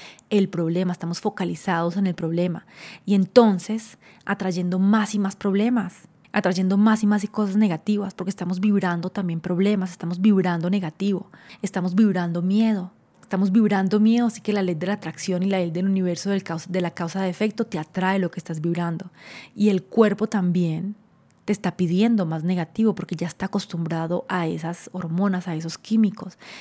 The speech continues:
Y nosotros seguimos en modo automático dándoselo y dándoselo y no salimos del problema y salimos del problema para entrar en otro problema. Y estamos de problema en problema sin tener conciencia que estamos funcionando en un modo automático, creándonos nosotros mismos todo ese mundo de problemas, todo ese mundo de dificultades,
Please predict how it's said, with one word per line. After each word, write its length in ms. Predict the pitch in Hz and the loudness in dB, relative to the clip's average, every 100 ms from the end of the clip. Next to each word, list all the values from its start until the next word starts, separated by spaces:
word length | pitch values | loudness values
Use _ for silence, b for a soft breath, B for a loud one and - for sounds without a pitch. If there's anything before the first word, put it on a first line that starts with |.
| B | B
Y 100 | 202 | 0
nosotros 460 | 196 185 196 - 190 | 2 2 -2 -4 -6
seguimos 480 | 214 170 185 170 185 | -4 -4 -4 -4 -4
en 80 | 185 | -4
modo 160 | 170 | -4
automático 680 | 170 208 185 170 185 - - | -4 -2 -2 -2 -8 -10 -10
dándoselo 640 | 156 190 180 175 202 190 | -4 -2 -2 -2 -2 -4
y 140 | - 196 | -2 -2
dándoselo 540 | 180 175 175 185 190 | -2 -2 -2 -2 -2
y 80 | 196 | 0
no 100 | 190 | -2
salimos 300 | 180 180 180 | -2 -2 -4
del 120 | 185 | -4
problema 520 | 190 165 180 180 185 185 | -4 -2 0 0 0 -2
y 60 | |
salimos 320 | 196 180 175 175 | -4 -4 -4 -4
del 120 | 190 | -4
problema 300 | 180 170 175 | -2 -4 -2
para 140 | 185 | -4
entrar 200 | 180 170 | -4 -4
en 100 | 170 | -6
otro 160 | 180 185 | -6 -6
problema. 520 | 175 165 180 180 180 - B B B | -6 -2 0 -2 -4 -10 B B B
Y 80 | |
estamos 360 | 208 - 202 208 | -2 -2 -6 -4
de 80 | 247 | -4
problema 440 | 220 190 185 185 | 0 0 2 0
en 80 | 208 | -2
problema 520 | 220 190 175 170 165 | -2 0 0 0 -2
sin 220 | 190 208 | -2 -2
tener 280 | 202 180 165 | -2 -4 -6
conciencia 840 | - 185 165 - 202 175 - 180 185 B B B - | -8 -10 -6 -2 -2 -2 -6 -10 -12 B B B -12
que 100 | 202 | -10
estamos 560 | - 190 175 175 - - | -8 -6 -6 -6 -10 -8
funcionando 460 | 208 190 175 175 | -4 -4 -4 -4
en 60 | 175 | -2
un 80 | 190 | -2
modo 120 | 185 | -2
automático, 560 | 190 185 170 170 - - | -4 -6 -6 -8 -14 -10
creándonos 520 | - 180 175 170 175 | -6 -4 -4 -6 -6
nosotros 380 | 190 185 185 180 | -6 -6 -6 -6
mismos 300 | 190 180 180 | -4 -2 -4
todo 180 | - 185 | -4 -4
ese 140 | 180 | -4
mundo 200 | 185 180 | -4 -4
de 120 | 185 170 | -6 -8
problemas, 500 | 180 170 170 170 - | -8 -8 -6 -8 -8
todo 220 | 180 170 | -6 -6
ese 100 | 180 | -4
mundo 240 | 180 185 | -6 -4
de 60 | 185 | -4
dificultades, 840 | 180 180 165 160 165 160 175 - | -6 -10 -14 -10 -8 -8 -12 -18